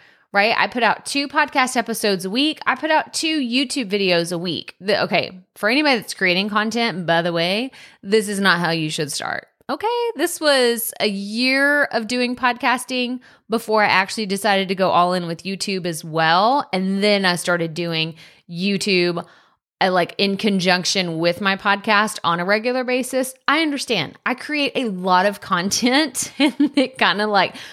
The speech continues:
makes some people uncomfortable at how much content I consume or consume, create,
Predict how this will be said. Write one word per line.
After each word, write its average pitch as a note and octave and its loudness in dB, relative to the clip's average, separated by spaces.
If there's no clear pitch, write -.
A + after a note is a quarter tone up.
makes F#3 -2
some E3+ -2
people F3 0
uncomfortable E3+ 0
at D#3+ 2
how D#3 0
much F3+ -2
content A3+ 0
I A#3 2
consume B3+ -2
or F#3 4
consume, D3+ -6
create, F#3+ 0